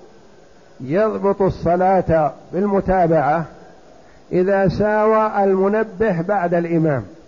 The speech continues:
إذا ساوى المؤذن الذي يقول بعد الإمام، لأنهم لا ينطقون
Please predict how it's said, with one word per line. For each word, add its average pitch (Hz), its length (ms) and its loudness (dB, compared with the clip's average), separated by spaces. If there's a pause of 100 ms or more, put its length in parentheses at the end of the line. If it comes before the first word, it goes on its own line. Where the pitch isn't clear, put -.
(2250)
إذا 156 280 0
ساوى 196 420 0
المؤذن 185 720 0
الذي 175 420 0
يقول 175 580 -2
بعد 190 300 0
الإمام، 165 560 0
لأنهم 160 680 -2
لا 208 200 2
ينطقون 214 840 0